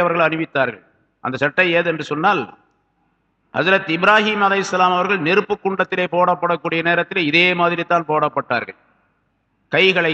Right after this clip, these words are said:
கட்டி, கால்களை கட்டி, அப்படியே நம்ரூத் என்ற அரசன் அந்த நெருப்பு குண்டத்திலே தூக்கி வீசி எறிந்தான். அவர்களுக்கு அல்லாஹ் தஆலா அந்த நெருப்பு குண்டத்தை பூஞ்சோலையாக மாற்றி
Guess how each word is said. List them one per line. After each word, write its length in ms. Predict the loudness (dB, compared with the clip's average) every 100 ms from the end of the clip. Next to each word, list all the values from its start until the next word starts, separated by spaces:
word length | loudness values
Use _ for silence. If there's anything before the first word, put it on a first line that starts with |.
| -2
கட்டி, 300 | -6 -4 -6 -6 -14 _ _ _ _ 0
கால்களை 400 | 2 4 2 -2 -2
கட்டி, 180 | -2 -2 -2
அப்படியே 380 | -2 -2 0 0 -2 -4 -2
நம்ரூத் 360 | 0 0 0
என்ற 120 | 0 2 2
அரசன் 380 | 0 -2 -6 -6 -12 _ _ _ _ _ _
அந்த 160 | -4 0 2
நெருப்பு 240 | 2 0 -4
குண்டத்திலே 380 | -2 -2 -2 -6 -4
தூக்கி 280 | -6 -2 -2
வீசி 240 | -2 -2 -2
எறிந்தான். 420 | -2 -2 0 0 -2 -16 _ _ _ _ _ _ _ -4
அவர்களுக்கு 560 | 0 2 2 -2 -2 -2 2
அல்லாஹ் 280 | 4 4 2
தஆலா 280 | 0 2 2 0 -6 -16 _ _ _ _ -4
அந்த 160 | -2 2
நெருப்பு 280 | 2 2 -2 -4
குண்டத்தை 340 | -4 -4 -4 -4
பூஞ்சோலையாக 680 | -4 -4 -2 -2 0 2 2 2
மாற்றி 240 | 0 0